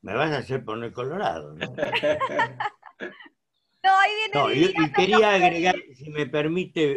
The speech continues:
Speaker 1: Viviana, quería agregar algo más, que ya no, no es con Verónica, que es con Abásolo. Abásolo está haciendo punta de lanza en una,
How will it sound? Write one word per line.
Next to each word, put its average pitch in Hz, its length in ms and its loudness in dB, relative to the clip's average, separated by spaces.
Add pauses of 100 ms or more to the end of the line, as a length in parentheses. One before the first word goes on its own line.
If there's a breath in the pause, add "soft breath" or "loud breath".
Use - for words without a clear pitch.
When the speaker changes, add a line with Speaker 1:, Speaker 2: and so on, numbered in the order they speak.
(160)
Speaker 1:
Viviana, 123 560 -2
quería 147 260 -2
agregar 131 340 -2
algo 107 280 -4
más, - 160 -20 (440)
que 113 140 -4
ya 147 160 0
no, 135 380 -4
no 123 180 -10
es 131 140 -10
con 110 240 -10
Verónica, 80 580 -12 (100)
que 143 220 2
es 151 80 -6
con 127 400 -10
Abásolo. 92 720 -10 (380)
Abásolo 180 640 -2
está 151 460 -2 (120)
haciendo 151 520 -4
punta 165 380 -6
de 123 120 -4
lanza 147 560 -4
en 131 160 -4
una, 156 360 -8